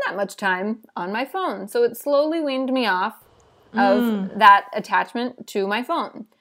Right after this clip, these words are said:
Speaker 1: Now I'm with my son. I barely get a second with my phone. And wow, the universe has provided a way to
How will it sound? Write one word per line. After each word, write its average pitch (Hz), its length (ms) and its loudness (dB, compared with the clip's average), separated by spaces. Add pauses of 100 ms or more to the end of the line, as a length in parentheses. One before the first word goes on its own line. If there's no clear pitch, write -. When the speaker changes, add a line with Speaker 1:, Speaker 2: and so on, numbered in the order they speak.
(240)
Speaker 1:
Now 254 520 0
I'm 226 180 -4
with 226 160 -6
my 220 120 -4
son. 269 280 -2
I 277 160 -2
barely 269 380 2
get 202 160 -2
a 202 60 -2
second 185 340 -2
with - 160 -8
my 175 160 -6
phone. 180 460 -6 (500)
And 311 180 0
wow, 381 420 2
the 269 80 0
universe 330 460 -4
has 302 140 -6
provided 220 720 4
a 214 100 2
way 220 260 2
to 190 300 0